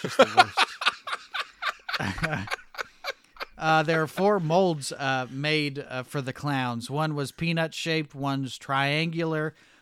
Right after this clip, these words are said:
one's circular, and the other was an inverted triangle.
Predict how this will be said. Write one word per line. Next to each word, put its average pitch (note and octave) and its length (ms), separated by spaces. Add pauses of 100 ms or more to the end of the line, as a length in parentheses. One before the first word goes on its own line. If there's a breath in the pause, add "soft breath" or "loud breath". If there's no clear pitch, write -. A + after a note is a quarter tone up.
(180 soft breath)
one's B2+ 260
circular, D3+ 680
and C3 260
the C3 160
other C3+ 260
was B2+ 280
an B2 120
inverted C3+ 640
triangle. A2+ 720